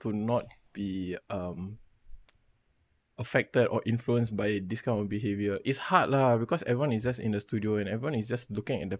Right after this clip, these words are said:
freaking same people and same, everyone, when they take out their phone to look at Instagram, they freaking see the f-, stories of their friends still in studio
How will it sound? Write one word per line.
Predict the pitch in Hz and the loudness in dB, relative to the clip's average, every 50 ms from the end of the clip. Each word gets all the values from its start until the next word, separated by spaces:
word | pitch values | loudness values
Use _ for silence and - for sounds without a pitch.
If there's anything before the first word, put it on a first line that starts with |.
| - | -8
freaking | - - 110 - 131 117 - | -8 -8 -6 -4 -2 -2 -2
same | - 117 110 | -2 -2 -2
people | - 110 101 - 104 104 | -2 -6 -4 -2 -2 -2
and | 98 98 107 | -2 -4 -6
same, | - - - - 117 117 110 - - - - - - - - - | -8 -4 -2 0 0 0 0 -2 -6 -14 -16 -16 -16 -10 -2 0
everyone, | 131 143 196 220 196 123 113 | 2 2 4 2 2 2 4
when | 120 120 | 4 4
they | 123 131 - | 4 2 2
take | 156 - - | 0 0 0
out | - | 0
their | - - | 0 0
phone | - 139 123 120 | 0 0 0 2
to | - | 2
look | 123 127 104 | 2 2 2
at | 101 104 | 2 2
Instagram, | - - 107 104 113 107 | 0 0 0 2 2 2
they | 107 104 | 0 0
freaking | 110 131 151 135 | 0 -2 -2 0
see | - 147 | 0 0
the | 123 107 101 | 0 0 -2
f-, | - - - | -4 -8 -10
stories | - - - 117 107 120 117 - | -10 -2 2 2 4 4 2 0
of | 98 101 | 0 0
their | 101 98 | 0 0
friends | - - 110 110 110 - - - - - - - | 2 2 2 2 2 -2 -6 -12 -16 -18 -16 -6
still | - - 135 123 | 4 6 6 6
in | - 107 104 | 6 4 0
studio | - - 113 104 107 107 107 107 107 113 117 | 0 2 2 4 4 4 4 2 2 0 -4